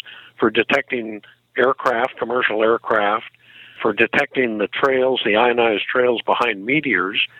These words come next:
And I have had about zero success in generating interest, even in mufon. Uh, July of two thousand eight, during the mufon Symposium, I had a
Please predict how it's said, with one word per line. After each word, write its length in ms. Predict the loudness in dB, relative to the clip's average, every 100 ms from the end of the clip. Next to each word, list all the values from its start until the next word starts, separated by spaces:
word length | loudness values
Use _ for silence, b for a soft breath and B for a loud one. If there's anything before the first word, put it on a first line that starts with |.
| B B B B B B 0
And 500 | 2 2 0 -2 -6 -8 _ -2
I 140 | -2
have 220 | 0 -4 -8 -4
had 320 | 0 0 2
about 400 | 0 2 0 0 -8 -6 -2 0 2
zero 400 | 6 6 6 4
success 720 | 2 2 2 2 4 2 2 0 0 -2 B B B B B B
in 460 | 0 0 -4 -10 -10 -2
generating 720 | 0 2 2 2 2 0 0
interest, 540 | -2 -2 0 0 -2 -2
even 540 | 0 2 0 -2 -4 -8 B B B 0
in 240 | 2 4
mufon. 520 | 4 4 2 0 0
Uh, 220 | 0 0 0 -4
July 420 | 0 4 4 4
of 160 | 2 -2
two 120 | -4
thousand 420 | 0 2 0 -2 0
eight, 280 | 0 0 -8 B B B B B
during 220 | 2 2 2
the 60 |
mufon 480 | 2 2 2 0 0 -4
Symposium, 720 | -2 0 0 2 0 0 2
I 100 | 2
had 240 | 2 2 2
a 280 | 0 -2